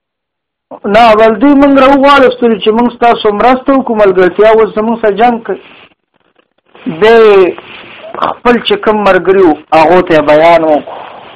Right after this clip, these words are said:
هغه کې وویل چې، «اې د الله بندګانو، د الله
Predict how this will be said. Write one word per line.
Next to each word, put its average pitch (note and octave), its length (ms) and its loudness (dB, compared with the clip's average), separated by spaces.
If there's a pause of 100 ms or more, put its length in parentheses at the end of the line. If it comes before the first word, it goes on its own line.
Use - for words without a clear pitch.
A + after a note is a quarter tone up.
(180)
هغه F#3 200 4 (100)
کې C4 120 0
وویل C4+ 340 4
چې، G#3+ 80 2 (180)
«اې A3+ 120 4
د C4 120 4
الله B3+ 300 4
بندګانو، A#3 600 4
د - 100 2
الله F#3 220 4